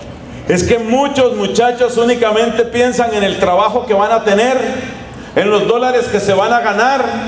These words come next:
en el ascenso meteórico de poder en la empresa a la que ya entraron,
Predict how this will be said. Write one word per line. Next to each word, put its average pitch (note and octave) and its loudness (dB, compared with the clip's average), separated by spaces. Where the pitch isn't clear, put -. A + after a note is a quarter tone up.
en A3 2
el G#3+ 0
ascenso B3+ 0
meteórico A3 0
de G3+ 2
poder A#3 2
en G3+ 0
la G3 2
empresa A#3+ 0
a - 2
la G#3+ 0
que F#3+ -2
ya G#3+ 4
entraron, A#3 0